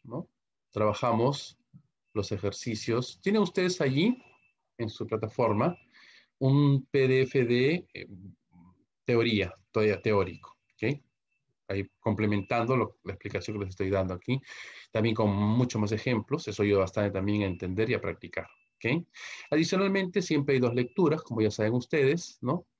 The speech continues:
La desarrollamos aquí, les ayudo con el primer texto, la primera lectura, ¿ok? Con el propósito también de practicar el vocabulario, ¿no? Lo leo en ambos idiomas y luego desarrollamos las preguntas de comprensión lectora,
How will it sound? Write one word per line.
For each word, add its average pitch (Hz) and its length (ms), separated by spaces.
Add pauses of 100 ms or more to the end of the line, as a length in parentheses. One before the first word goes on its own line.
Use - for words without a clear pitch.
(100)
La 107 100
desarrollamos 107 580
aquí, 143 400 (280)
les 104 160
ayudo 113 480 (320)
con 110 180
el 107 260 (120)
primer 113 320
texto, - 400
la 98 80
primera 104 240
lectura, 92 440 (260)
¿ok? 185 220
Con 311 120
el 311 40
propósito 202 380
también 143 240
de 143 80
practicar 110 400
el 110 80
vocabulario, 92 640
¿no? 131 120
Lo 127 120
leo 113 140
en 120 140
ambos 143 260
idiomas 175 480 (320)
y 165 80
luego 160 220
desarrollamos 117 580
las 120 140
preguntas 110 420
de 104 80
comprensión 92 560
lectora, - 320